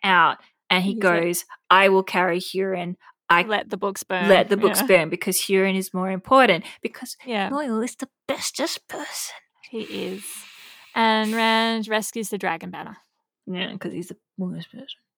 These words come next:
Speaker 2: <laughs> Yeah.
Speaker 1: And, like, yes,
Speaker 2: Um,
Speaker 1: it does have plot-driven need, but, like,
Speaker 2: Mm.
Speaker 1: nah.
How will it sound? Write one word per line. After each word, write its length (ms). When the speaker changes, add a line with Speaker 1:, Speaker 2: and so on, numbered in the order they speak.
Speaker 2:
<laughs> 440
Yeah. 440
Speaker 1:
And, 120
like, 180
yes, 160
Speaker 2:
Um, 60
Speaker 1:
it 40
does 200
have 460
plot-driven 720
need, 460
but, 200
like, 180
Speaker 2:
Mm. 280
Speaker 1:
nah. 60